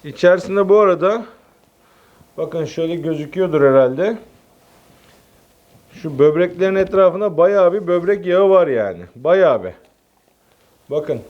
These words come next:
Şöyle enteresan. Ben bu yağı ile beraber ayıracağım. Daha sonra da bu şekilde kullanırım bunları. Görüyor musunuz?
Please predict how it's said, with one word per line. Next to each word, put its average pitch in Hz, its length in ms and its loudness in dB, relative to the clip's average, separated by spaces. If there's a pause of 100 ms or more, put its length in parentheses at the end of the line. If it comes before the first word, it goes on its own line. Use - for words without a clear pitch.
(420)
Şöyle 147 380 -2
enteresan. 156 880 0 (840)
Ben 165 180 -4
bu 170 60 -2
yağı 170 260 4
ile 175 200 0
beraber 165 360 4
ayıracağım. 175 520 -2 (160)
Daha 165 180 2
sonra 160 300 -4
da 180 120 -4
bu 170 40 -8
şekilde 160 420 -8
kullanırım 143 540 -2
bunları. 120 400 0 (840)
Görüyor 160 260 -8
musunuz? 120 420 -14